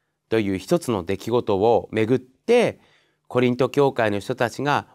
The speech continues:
「我先に」と、このお腹が空いて自分の食べたいものを食べ、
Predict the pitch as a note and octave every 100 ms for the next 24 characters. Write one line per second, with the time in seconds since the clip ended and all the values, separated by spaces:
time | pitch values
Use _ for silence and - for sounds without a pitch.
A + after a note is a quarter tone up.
0 | _ - F3+ G#3 E3+ - D3 G3+ G3+ C#3
1 | F2 - _ _ _ _ _ _ - G#2
2 | G#2+ A#2 A2+ A#2 A2+ - C3 A2 - D#3
3 | G#2+ F2 A2+ G2 A2+ A#2 C3+ C#3+ D#3 E3
4 | E3 F3+ G3 D#3+ C#3+ E3 E3+ D3+ G#2